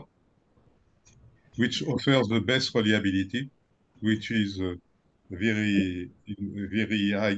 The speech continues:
use in Europe. Reverse turbo Brayton refrigerator, which offer a very low vibration level, but the po-, minimum power of reverse b-, turbo Brayton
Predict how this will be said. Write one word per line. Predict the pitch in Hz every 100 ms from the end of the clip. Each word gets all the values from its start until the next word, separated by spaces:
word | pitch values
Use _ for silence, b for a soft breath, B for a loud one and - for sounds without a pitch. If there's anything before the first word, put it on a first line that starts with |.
| 101
use | 98 98 107 107 101 104
in | 104 90
Europe. | 87 87 123 _ _ _ _ _ _ _ _ - _ - _ _ _ _
Reverse | 127 131 131 131 127 -
turbo | - 131 120 123
Brayton | 104 113 113 127 113 101
refrigerator, | 107 - - 92 101 - 92 107 107 143 - _ _ _ _ _ _ _
which | 104 113 - -
offer | 104 - 110
a | 107 92
very | 90 110 104
low | 104 113 104
vibration | 90 98 98 98 - 87
level, | 95 101 135 147 147 _ _ _ _
but | 147 113 - - _ _
the | 92 90 104 104 -
po-, | 135 123 -
minimum | 107 107 139 135 131 131 120 107 95 -
power | 120 113 113 113
of | 113 92 92 82
reverse | 90 95 98 104 98 82
b-, | - 101 _ _
turbo | 117 95 98
Brayton | 92 90 92 - 120 110